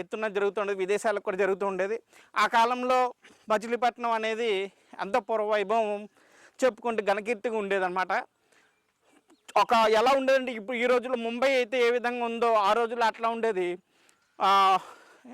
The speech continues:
ఎకనామిక్ capital, business capital of the నేషన్‌గా పిలువబడేది అన్నమాట మచిలీపట్నం ఆ రోజుల్లో. చూస్తున్నారు కదా ఆ కట్టడం అనేది ఎలా ఉందో. ఈ రోజుల్లో కట్టడాలు అనేవి కేవలం ఒక ఇరవై ముప్పై సంవత్సరాల్లోనే మొత్తం శిథిలం అయిపోతుంది. కానీ వందల ఏళ్ళ క్రితం ఇది ని-, నిర్మించారు.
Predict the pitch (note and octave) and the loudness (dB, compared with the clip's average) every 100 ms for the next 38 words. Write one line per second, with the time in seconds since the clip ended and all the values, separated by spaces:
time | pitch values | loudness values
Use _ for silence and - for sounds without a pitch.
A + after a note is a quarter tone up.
0 | - G3+ C4 C#4+ C#4 - B3 C4 B3 G3+ | -6 -4 0 0 0 0 0 0 -4 -4
1 | A3 B3+ - B3 A#3+ B3+ A#3+ A3+ G3+ - | -4 -4 0 0 0 2 2 0 -2 -20
2 | _ - - G#3+ A#3+ C4 B3 B3+ B3 A#3 | _ -18 -4 -2 0 -2 -2 2 2 2
3 | _ _ _ A#3+ B3 A#3 A3+ A3 G#3+ G3+ | _ _ _ 2 2 4 2 2 0 -4
4 | G3 F#3+ F#3+ - G#3+ F3+ F3+ F#3 E3 E3 | -4 -4 -6 -4 -2 -2 -4 0 0 0
5 | C#4+ D4 D4 C4 B3+ B3+ - A3 C4 C#4 | -4 -4 -2 0 2 2 0 -2 2 2
6 | C4 B3+ A#3+ A#3 B3 A3+ A#3+ A#3 A#3+ B3+ | 2 2 2 2 0 -2 -2 0 0 0
7 | B3 B3+ A3 A3 B3+ C4 B3 A#3+ A#3 B3+ | -2 -2 -4 -2 0 2 0 -2 -2 0
8 | A3+ - B3+ B3 B3+ A#3+ A#3+ A#3 A3+ A#3 | 0 0 2 2 2 0 2 0 2 0
9 | B3+ B3 B3+ A#3+ B3 B3 C4+ C4 B3 A#3 | 0 -2 -4 -2 -2 0 0 0 -2 -2
10 | A3 - B3 A3+ - - C4 B3 C#4 C4 | -2 0 -2 -4 -18 -10 -6 -2 0 0
11 | A#3 A#3+ G#3+ G3+ A#3+ B3 A#3+ G#3 A#3 B3+ | 0 -2 -4 -2 -2 -2 0 2 2 2
12 | C4 B3 A3+ B3 B3+ B3+ - _ _ - | 2 2 0 -4 -4 -8 -14 _ _ -8
13 | G3+ A3+ A#3 A3 A3 A#3 B3+ C4+ C4+ A3+ | -4 0 2 0 0 0 0 -2 0 2
14 | C4 | 0